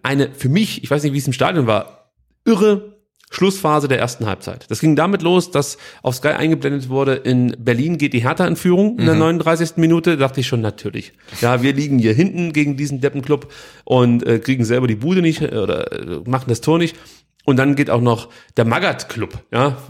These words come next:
Speaker 1: über den sich alle lustig gemacht haben, geht dann auch noch in Führung gegen Hoffenheim. Die kriegen auch überhaupt nichts gebacken, so in der Art.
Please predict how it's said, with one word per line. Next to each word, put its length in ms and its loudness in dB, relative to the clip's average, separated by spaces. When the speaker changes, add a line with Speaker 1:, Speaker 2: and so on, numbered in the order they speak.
Speaker 1:
über 160 -4
den 160 2
sich 120 -4
alle 120 0
lustig 340 -2
gemacht 320 -2
haben, 240 -2
geht 180 2
dann 120 2
auch 160 0
noch 160 2
in 120 2
Führung 500 4
gegen 220 0
Hoffenheim. 640 0
Die 140 -14
kriegen 180 0
auch 100 2
überhaupt 300 2
nichts 180 -2
gebacken, 380 -2
so 140 -2
in 100 -2
der 160 0
Art. 220 -2